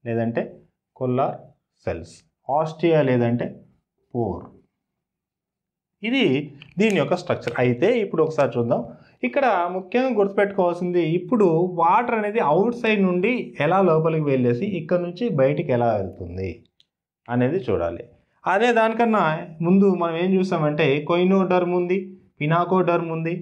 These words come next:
తర్వాత ఈ మధ్యలో ఏముంది అంటే ఎంప్టీ స్పేస్ ఇక్కడ కనబడుతుంది. ఈ ఎంప్టీ స్పేస్ అంతా కూడా mesenchyma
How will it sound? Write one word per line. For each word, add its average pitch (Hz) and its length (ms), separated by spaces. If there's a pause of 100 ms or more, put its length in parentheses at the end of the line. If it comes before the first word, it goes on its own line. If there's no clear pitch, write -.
(300)
తర్వాత 240 280 (260)
ఈ - 20 (160)
మధ్యలో 196 380 (120)
ఏముంది 208 460
అంటే 175 180 (220)
ఎంప్టీ 220 240 (100)
స్పేస్ 175 380
ఇక్కడ 156 240
కనబడుతుంది. 147 580 (340)
ఈ 202 40 (420)
ఎంప్టీ 196 300
స్పేస్ 208 340
అంతా 180 180 (120)
కూడా 170 160 (140)
mesenchyma 196 720